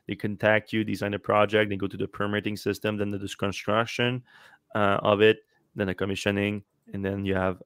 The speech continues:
backup capability for critical load. Uh, yeah, we did, we did a few other configuration. If you put a hundred of them in there, it, the price goes down to two eighty per kilowatt hour. So yeah, I would assume actually, well, yeah, it has to be closer to two hundred kilowatts, uh, per kil-,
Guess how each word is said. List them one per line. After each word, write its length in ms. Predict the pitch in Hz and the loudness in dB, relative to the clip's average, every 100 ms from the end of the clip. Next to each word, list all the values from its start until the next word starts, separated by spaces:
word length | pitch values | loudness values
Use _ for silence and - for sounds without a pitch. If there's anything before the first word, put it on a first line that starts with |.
| _ | _
backup 580 | 101 107 101 107 104 _ | -2 0 0 0 -2 _
capability 640 | 101 101 98 101 - 104 | -4 -2 0 -2 -2 -4
for 260 | - - 104 | -2 0 0
critical 480 | - 113 123 113 117 | 2 0 2 2 2
load. 480 | 104 104 107 104 - _ _ _ _ _ _ _ _ _ _ _ _ _ _ _ _ - | 2 2 0 -4 -12 _ _ _ _ _ _ _ _ _ _ _ _ _ _ _ _ -10
Uh, 300 | 104 98 98 | -2 0 4
yeah, 120 | 127 | 6
we 100 | 156 | 6
did, 160 | 147 156 | 6 4
we 80 | 156 | 6
did 160 | 180 | 6
a 60 | 180 | 4
few 180 | - 170 | 4 6
other 140 | 160 | 6
configuration. 580 | 156 135 127 135 135 165 | 4 0 4 6 6 2
If 100 | 156 | 0
you 60 | 165 | 2
put 140 | 160 | 6
a 80 | 127 | 6
hundred 360 | 147 151 170 | 6 4 6
of 140 | 165 143 | 4 4
them 160 | 175 | 2
in 100 | 170 | 2
there, 320 | 165 175 180 - | 4 4 4 -4
it, 140 | 117 110 | -8 0
the 120 | 113 | 0
price 280 | - 131 127 | 4 2 2
goes 240 | 117 113 | 0 2
down 100 | 127 | 2
to 80 | 110 | 0
two 240 | - 117 | -2 2
eighty 240 | 127 156 117 | 2 2 0
per 140 | 107 | -2
kilowatt 260 | - 98 98 | 0 0 2
hour. 240 | 95 101 | 0 -2
So 100 | 113 | -4
yeah, 220 | 123 127 | 2 2
I 80 | 104 | 2
would 140 | 113 123 | 0 0
assume 320 | 120 147 - _ - | -2 -4 -6 _ -12
actually, 240 | 104 - 113 | -10 -4 2
well, 160 | 110 | 4
yeah, 160 | 101 113 | 4 6
it 20 | |
has 160 | 139 - | 6 4
to 80 | 113 | -8
be 60 | |
closer 280 | 104 107 104 | -2 0 -2
to 80 | 95 | -6
two 200 | - 107 | -6 -4
hundred 320 | 98 101 - | -4 -4 -8
kilowatts, 580 | - - - - - - _ _ _ _ _ _ _ - | -10 -8 -8 -10 -18 -20 _ _ _ _ _ _ _ -12
uh, 180 | 104 92 | -8 -6
per 220 | - 95 | -2 -4
kil-, 180 | - | -4